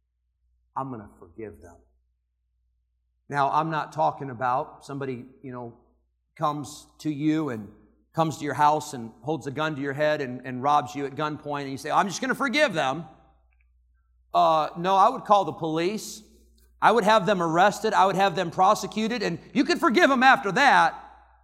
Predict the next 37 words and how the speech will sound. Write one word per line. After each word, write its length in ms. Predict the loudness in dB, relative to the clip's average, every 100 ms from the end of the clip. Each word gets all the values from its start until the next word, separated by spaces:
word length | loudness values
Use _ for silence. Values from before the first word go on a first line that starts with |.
| _ _ 2
but 400 | 4 4 2 -4
you 100 | 0
don't 100 | 4
want 200 | 4 2
them 120 | 0
doing 200 | 0 2
that 160 | 2 0
to 80 | -2
somebody 420 | 0 2 4 6
else. 520 | 6 4 -4 -18 -20 _ _ -6
I'm 100 | 0
not 200 | 0 2
talking 280 | 0 0 -4
about 500 | -2 0 -2 -6 -20 _ _ _ _ _ _ _
we 100 | -10
ignore 360 | -8 -8 -8 -8
sin. 440 | -10 -14 -14 -14
I'm 80 | -12
not 160 | -12 -8
talking 300 | -8 -8 -12
about 300 | -12 -10 -6
that. 220 | -6 -6
We 280 | -8 -10 -14 -20 _ _ _ _ _
don't 160 | -14 -14
report 380 | -12 -10 -10 -12
crimes. 580 | -12 -10 -10 -14 _ _ _ _ _ _ _ _ _ _ -10
But 100 | -4
here's 180 | -4
what 60 | -6
I'm 60 | -10
talking 360 | -8 -8 -10
about. 340 | -16 -14 -16 -18 _ _ _ _ _ _ _ _ _ _ _ _ _
Somebody 380 | _ -10 -8 -8
said 300 | -8 -8 -10
something 380 | -12 -18 -18 -20
to 60 | -20
you. 220 | -20